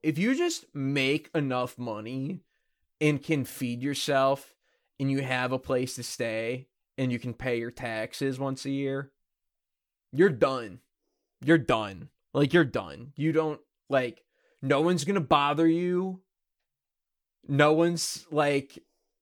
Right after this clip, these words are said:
gonna, like, you don't gotta do anything else. A-, as long as you make enough money to, to live and eat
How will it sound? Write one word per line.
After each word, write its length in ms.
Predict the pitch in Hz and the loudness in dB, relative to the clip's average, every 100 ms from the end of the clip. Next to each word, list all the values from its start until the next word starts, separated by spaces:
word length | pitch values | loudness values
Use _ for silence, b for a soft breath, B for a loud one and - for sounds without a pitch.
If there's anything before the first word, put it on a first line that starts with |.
| _ _ _ _ _ _ _ _ - - _ | _ _ _ _ _ _ _ _ -20 -20 _
gonna, 340 | 165 165 165 160 _ - | 4 6 4 0 _ -2
like, 240 | 139 - _ _ _ | -2 -2 _ _ _
you 100 | 170 | 4
don't 140 | 180 190 | 4 6
gotta 180 | 196 | 2
do 320 | 123 175 202 202 | 2 2 2 2
anything 340 | 135 120 107 | 0 -6 -10
else. 360 | 101 - - _ _ _ _ _ _ _ _ _ _ _ _ _ _ - | -14 -18 -20 _ _ _ _ _ _ _ _ _ _ _ _ _ _ -8
A-, 140 | 151 165 | 0 4
as 100 | 156 | 4
long 180 | 170 165 | 4 2
as 100 | 143 | 0
you 100 | 147 | 0
make 220 | 147 156 | 0 0
enough 240 | 135 123 - | -2 -4 -6
money 320 | 139 131 127 | -2 -2 -2
to, 260 | 117 101 - _ _ _ - - | -4 -6 -10 _ _ _ -14 -4
to 140 | 127 | -4
live 420 | - 123 127 120 | -2 -2 -2 -2
and 180 | 120 113 | -4 -8
eat 300 | 110 120 104 | -12 -14 -14